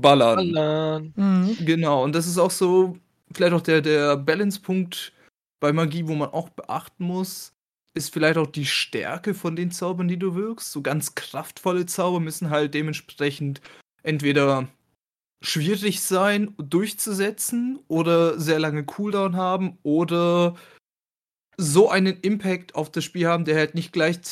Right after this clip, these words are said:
Speaker 1: bedeutet, so, okay, ich cast es und hab gewonnen, sondern halt immer mit so, mit nem, mit nem fairen Ausgleich verbunden ist, weil das ist halt so der
Speaker 3: Ja.
Speaker 1: Haupt-, ist also
Speaker 3: Mhm.
Speaker 1: Hauptproblem bei Magie, was ich halt meistens sehe. Es ist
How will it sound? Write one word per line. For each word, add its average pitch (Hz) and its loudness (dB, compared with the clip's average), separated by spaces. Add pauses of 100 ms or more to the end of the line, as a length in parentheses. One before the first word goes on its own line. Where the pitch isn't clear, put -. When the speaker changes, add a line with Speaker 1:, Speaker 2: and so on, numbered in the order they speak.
Speaker 1:
bedeutet, 170 0
so, 165 -2
okay, 160 -2
ich 156 -6
cast 170 -2
es 151 -12
und 147 -6
hab 143 -8
gewonnen, 127 -4 (120)
sondern 147 -4
halt 143 -4 (600)
immer 170 4
mit 160 -2
so, 156 -2 (320)
mit 156 -8
nem, 165 -2
mit 170 -4
nem 170 -2
fairen 175 -2
Ausgleich 135 -4
verbunden 147 -4
ist, - -12
weil 143 2
das 175 0
ist 170 -6
halt 180 -4
so 170 0
der 160 -2
Speaker 3:
Ja. 170 -4
Speaker 1:
Haupt-, 240 -4 (760)
ist 196 -6
also 208 0
Speaker 3:
Mhm. 190 -4
Speaker 1:
Hauptproblem 180 -4
bei 170 0
Magie, 160 -4
was 151 -6
ich 135 -10
halt 120 -6
meistens 120 -8
sehe. 117 -2
Es 123 -8
ist - -6